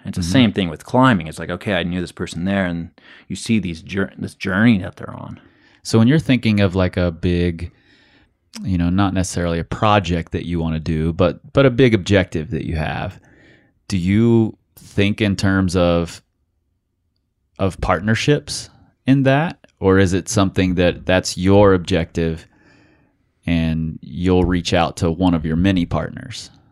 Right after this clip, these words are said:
Speaker 1: Uh, that's a good question. I would say often it's just, it's a mutual relationship
Speaker 2: Okay.
Speaker 1: of
Speaker 2: So you want
Speaker 1: and
Speaker 2: someone else with that same objective?
Speaker 1: Yeah, like,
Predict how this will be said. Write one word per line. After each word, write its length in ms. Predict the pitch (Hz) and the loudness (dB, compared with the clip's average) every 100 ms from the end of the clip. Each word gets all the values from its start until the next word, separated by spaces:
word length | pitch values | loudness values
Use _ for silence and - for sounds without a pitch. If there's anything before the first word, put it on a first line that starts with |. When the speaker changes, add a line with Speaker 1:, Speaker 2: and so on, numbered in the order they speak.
| _ _ _ _ _ _ _ _ - | _ _ _ _ _ _ _ _ -6
Speaker 1:
Uh, 640 | 117 131 131 127 127 110 98 - _ _ | 2 4 6 4 4 2 -4 -16 _ _
that's 180 | - - | -20 -12
a 40 | - | -8
good 180 | 95 | -8
question. 600 | - 104 107 - 95 87 - _ _ _ | -4 -4 -4 -8 -10 -12 -16 _ _ _
I 80 | 139 | -4
would 140 | 170 | -4
say 400 | - 120 110 107 - | 2 4 6 4 2
often 480 | 98 143 135 113 | 2 2 2 2
it's 200 | 104 - - | 2 -2 -4
just, 340 | 117 - - _ _ - - - - - _ _ | -2 -2 -12 _ _ -20 -20 -20 -20 -20 _ _
it's 100 | - | 2
a 40 | |
mutual 400 | 113 120 - 131 | 6 6 6 4
relationship 880 | 104 85 92 117 95 90 - - - - _ _ _ _ _ _ _ _ | 4 2 2 2 0 -4 -6 -8 -12 -20 _ _ _ _ _ _ _ _
Speaker 2:
Okay. 160 | 101 98 | -6 -4
Speaker 1:
of 340 | 95 90 92 _ _ _ - | -4 -6 -10 _ _ _ -10
Speaker 2:
So 180 | - | -2
you 120 | 110 110 | 2 6
want 100 | 120 | 6
Speaker 1:
and 60 | |
Speaker 2:
someone 280 | 107 95 90 | 4 4 2
else 240 | 87 87 90 | 2 0 -2
with 120 | - | -4
that 160 | 78 | -4
same 340 | - 87 82 73 | -2 -4 -2 -4
objective? 720 | 71 - 65 - - - - _ _ _ _ _ _ _ | -8 -8 -10 -10 -12 -14 -20 _ _ _ _ _ _ _
Speaker 1:
Yeah, 500 | 143 180 131 92 82 | 0 2 2 2 -2
like, 360 | 98 110 - | 0 0 -2